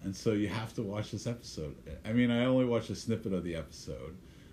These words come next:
And so he was, uh, he was on the show, and apparently he got, and he got stabbed, uh, in the chest.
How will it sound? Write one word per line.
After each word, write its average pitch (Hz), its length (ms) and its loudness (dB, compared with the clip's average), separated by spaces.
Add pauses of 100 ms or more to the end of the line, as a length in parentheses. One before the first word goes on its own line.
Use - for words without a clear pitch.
(160)
And 95 120 -4
so 95 440 2
he 104 260 -2
was, 98 360 -2
uh, 95 260 2
he 101 80 -4
was 92 140 -2
on 101 180 0
the 139 60 2
show, 80 520 -2 (600)
and 95 180 0
apparently 98 580 0
he 92 160 -4
got, 104 180 0 (420)
and 95 180 4
he 101 100 0
got 104 200 0
stabbed, 87 800 -4 (200)
uh, 92 320 0
in 98 240 0
the 98 280 -2
chest. - 600 -6